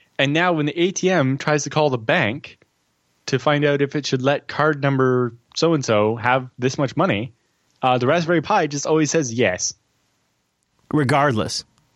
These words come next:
Speaker 1: Yeah. So, yeah, you disconnect the cable from the A T M and connect it to your road device, like a Raspberry Pi.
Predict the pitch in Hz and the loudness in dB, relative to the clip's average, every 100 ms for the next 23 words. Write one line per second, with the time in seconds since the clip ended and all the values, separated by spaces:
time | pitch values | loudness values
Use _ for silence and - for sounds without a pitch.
0 | - 135 - _ _ _ _ _ _ _ | -6 -6 -6 _ _ _ _ _ _ _
1 | _ _ _ - 135 131 104 107 175 - | _ _ _ -2 0 2 0 0 -2 0
2 | 202 196 202 165 160 170 - 156 160 156 | -2 -2 -2 -2 0 -2 -2 0 0 0
3 | 143 131 147 131 131 160 147 147 131 143 | 0 0 0 0 -2 -2 -2 2 2 2
4 | 175 139 104 107 120 104 104 123 165 175 | 0 2 0 -2 -4 0 2 2 0 -2
5 | 175 92 95 | 0 0 0